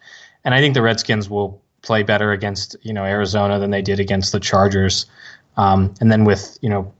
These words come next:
Baltimore against Cleveland, Baltimore defense is going to, you know, be trouble for DeShone Kizer. So I think Collins will get a lot of work, and the, the Browns have really been leaky against the, the run over the last few weeks. And then going back to your, um,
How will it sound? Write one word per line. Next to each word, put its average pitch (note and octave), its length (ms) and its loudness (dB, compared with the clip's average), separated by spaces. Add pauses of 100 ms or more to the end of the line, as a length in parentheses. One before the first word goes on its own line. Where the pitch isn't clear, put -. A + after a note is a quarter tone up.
(540)
Baltimore A2 520 4
against G2 320 -2
Cleveland, G#2 640 -2 (400)
Baltimore G#2+ 320 2
defense G2+ 420 -6
is F#2+ 100 -10
going G2 220 -6
to, G2 140 -6 (100)
you G#2+ 160 -2
know, G2 80 -4
be G2 160 -2
trouble F#2+ 340 0
for G2 160 -4
DeShone F#2+ 360 -2
Kizer. F#2+ 400 2
So F#2+ 320 0 (140)
I - 280 -20
think A2+ 120 2
Collins G2+ 340 4
will G2 80 0
get G2+ 120 2
a F#2+ 60 4
lot F#2+ 260 6
of F#2+ 120 -2
work, F#2+ 440 0
and G2 300 -4
the, F#2 340 0 (200)
the G2+ 100 0
Browns A2 360 2
have F#2+ 120 -4 (220)
really C3 240 4
been G#2 180 0
leaky G#2 360 -6
against F#2+ 400 -6
the, F#2+ 220 -4 (720)
the G#2+ 100 2
run A2+ 200 4
over G#2+ 80 4
the G#2 60 4
last G2+ 280 2
few G#2 140 -6
weeks. G#2 320 -6
And A#2 120 -2
then A2 120 2
going B2+ 280 4
back A#2 260 2
to B2 100 -4
your, G#2+ 400 -2
um, G2 380 -4